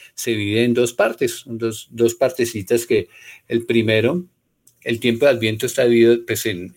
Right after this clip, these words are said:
en, en la primera parte que es desde este domingo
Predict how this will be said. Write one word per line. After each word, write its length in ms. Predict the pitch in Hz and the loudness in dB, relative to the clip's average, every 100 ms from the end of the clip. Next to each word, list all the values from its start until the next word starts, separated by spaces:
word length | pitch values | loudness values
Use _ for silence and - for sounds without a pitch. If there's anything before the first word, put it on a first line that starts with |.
| - | -6
en, 300 | 113 104 113 | -4 -4 -2
en 180 | 113 110 | -2 0
la 140 | 104 | -2
primera 340 | 113 110 120 123 | -2 -2 -2 -2
parte 300 | 135 - - | -4 -6 -2
que 140 | 117 | -2
es 300 | 92 - - | -2 -8 -12
desde 240 | 101 92 120 | -8 -2 0
este 340 | 120 123 165 | 2 2 2
domingo 640 | 160 117 117 113 127 139 | 2 4 4 2 0 -4